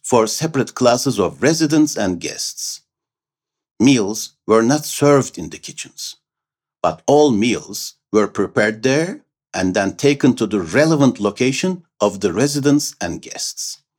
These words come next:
Today, Chinese, Turkish,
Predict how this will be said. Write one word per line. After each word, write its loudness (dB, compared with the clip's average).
Today, 0
Chinese, 0
Turkish, -2